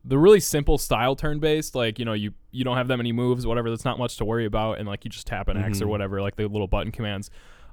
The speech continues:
Speaker 1: um, made the game just, like, I just feel like I didn't have to, like, worry about combat that much. It was, like, deep enough where I, like, was kinda having fun or whatever, but it, the
Speaker 2: Yeah.
Speaker 1: game is really more about, like, it's South Park.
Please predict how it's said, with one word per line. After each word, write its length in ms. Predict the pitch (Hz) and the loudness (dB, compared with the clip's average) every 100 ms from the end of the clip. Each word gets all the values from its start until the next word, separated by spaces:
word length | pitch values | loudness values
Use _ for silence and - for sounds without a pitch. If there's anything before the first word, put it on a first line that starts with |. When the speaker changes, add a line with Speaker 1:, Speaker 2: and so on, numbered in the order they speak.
| - | -4
Speaker 1:
um, 520 | 139 127 120 107 98 - - _ _ | 0 2 0 -2 -6 -12 -20 _ _
made 240 | - 151 180 | 0 2 4
the 60 | |
game 480 | 175 170 156 143 120 - - - - - - | 6 6 6 4 0 -4 -10 -18 -20 -20 0
just, 240 | 147 160 | 4 6
like, 160 | 180 147 | 6 4
I 100 | 156 | 2
just 100 | 180 | 2
feel 100 | 190 | 6
like 80 | 185 | 6
I 80 | 147 | 6
didn't 120 | 139 | 4
have 140 | 135 127 | 2 2
to, 120 | 127 | 4
like, 140 | 113 | 2
worry 260 | 98 107 117 | 2 0 2
about 180 | 120 107 | 0 0
combat 300 | 131 127 123 | 0 2 2
that 60 | |
much. 160 | 131 127 | 2 2
It 60 | |
was, 120 | 147 135 | 2 2
like, 160 | 113 | 0
deep 200 | 110 110 | 0 0
enough 220 | 110 107 | 2 2
where 100 | 117 | 0
I, 100 | 101 | -2
like, 160 | 95 90 | -2 -6
was 100 | 95 | -10
kinda 220 | - 101 | -8 -6
having 220 | 104 101 | -4 -4
fun 260 | 101 107 104 | -2 -2 0
or 80 | 101 | -2
whatever, 300 | 104 101 107 | -2 -2 0
but 120 | 113 | 0
it, 140 | 135 | 0
the 60 | 151 | 0
Speaker 2:
Yeah. 60 | 160 | 2
Speaker 1:
game 180 | 185 | 2
is 100 | 170 | 4
really 200 | 135 139 | 4 4
more 200 | 123 120 | 4 2
about, 260 | 113 107 95 | 2 0 -2
like, 320 | 101 92 - - | -4 -6 -12 -10
it's 140 | 127 - | -8 -2
South 220 | 190 170 | -2 2
Park. 360 | 117 92 87 | 2 2 -4